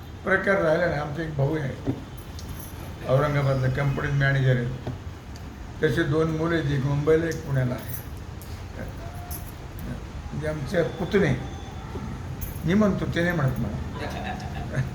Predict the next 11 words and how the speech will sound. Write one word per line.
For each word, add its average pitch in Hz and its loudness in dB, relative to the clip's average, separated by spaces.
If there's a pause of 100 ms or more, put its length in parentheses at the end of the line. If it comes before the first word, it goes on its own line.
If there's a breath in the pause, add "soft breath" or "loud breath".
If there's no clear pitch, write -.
(960 loud breath)
तर 170 4
ते 196 6
मला 190 6
आलं 185 6
म्हणजे 196 2
भूषण 156 2
सांगत 151 2
असतो, - -6
"तुझा 151 6
असा 151 2
पोरगा, 156 4